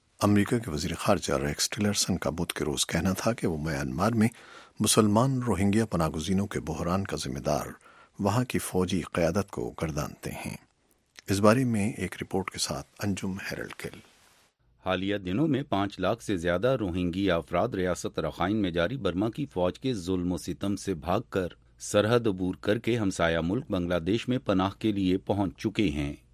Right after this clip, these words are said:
Speaker 2: تاہم یہ بھی کہا جا رہا ہے کہ فوج نے اپنی کارروائیوں کا آغاز اس وقت کیا جب روہنگیا عسکریت پسندوں نے ملکی سیکیورٹی فورسز پر جان لیوا حملے شروع کیے۔ اس پکڑ دھکڑ کا نتیجہ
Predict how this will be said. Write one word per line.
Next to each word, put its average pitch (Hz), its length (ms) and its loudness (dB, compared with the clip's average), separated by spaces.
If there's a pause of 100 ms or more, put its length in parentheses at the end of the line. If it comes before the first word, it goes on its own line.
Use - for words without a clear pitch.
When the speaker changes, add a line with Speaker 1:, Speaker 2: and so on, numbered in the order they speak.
(320)
Speaker 2:
تاہم 101 400 6
یہ 113 180 4
بھی 139 200 2
کہا 101 320 4
جا 90 220 4
رہا 92 320 2
ہے 104 160 2
کہ 123 220 -4
فوج 101 260 2
نے 131 120 2
اپنی 101 280 0
کارروائیوں 87 640 2
کا 107 220 4
آغاز 82 600 2
اس - 240 -6
وقت 143 200 2
کیا 85 320 4 (340)
جب 101 220 4
روہنگیا 107 540 4
عسکریت 104 540 2
پسندوں 98 460 4
نے 117 140 4
ملکی 107 440 0
سیکیورٹی 95 600 0
فورسز 101 520 0
پر 107 120 2
جان 113 460 2
لیوا 95 420 4
حملے 101 340 2
شروع 113 300 -2
کیے۔ 69 400 -6 (640)
اس - 240 -4
پکڑ 139 300 4
دھکڑ 107 400 4
کا 104 120 4
نتیجہ 95 460 2